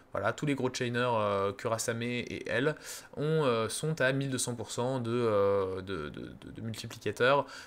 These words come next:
mais bon, je vous rappelle quand même que c'est les multiplicateurs de dégâts hybrides, donc même si c'est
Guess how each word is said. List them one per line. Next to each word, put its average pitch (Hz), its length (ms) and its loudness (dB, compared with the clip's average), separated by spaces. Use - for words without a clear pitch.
mais 131 140 4
bon, 123 120 0
je 113 40 2
vous 110 120 0
rappelle 110 220 0
quand 117 100 2
même 123 140 2
que 110 80 -6
c'est - 120 -2
les 104 80 -4
multiplicateurs 107 540 -4
de 107 80 0
dégâts 104 260 -2
hybrides, 135 540 4
donc 110 200 -8
même 127 260 0
si - 200 0
c'est 123 260 0